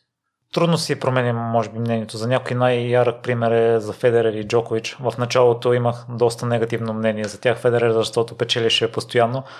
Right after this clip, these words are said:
а за Джокович няма обяснение защо, но с течение на времето започнах много да ги уважавам. И прочетох за теб, че си, си променила мнението за принцеса Даяна.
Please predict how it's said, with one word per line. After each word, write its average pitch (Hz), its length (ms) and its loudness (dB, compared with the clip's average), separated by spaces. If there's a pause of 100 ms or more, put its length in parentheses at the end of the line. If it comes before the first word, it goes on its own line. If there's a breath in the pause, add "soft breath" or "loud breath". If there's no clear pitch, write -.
(260 loud breath)
а 117 80 0
за 117 120 -4
Джокович 117 560 -2
няма 117 280 4
обяснение 107 800 -2
защо, 120 360 0 (380 loud breath)
но 139 120 -4
с 123 260 -6
течение 123 380 0
на 120 100 0
времето 117 320 0
започнах 113 400 -2
много 117 220 0
да 117 100 4
ги 107 360 -4
уважавам. 113 520 2 (720 loud breath)
И 120 280 -2
прочетох 131 440 -2
за 117 160 -2
теб, 127 180 0
че 117 320 0
си, - 260 -12
си - 160 -10
променила 117 400 0
мнението 120 360 -2
за 110 380 4
принцеса 113 460 -2
Даяна. 113 560 2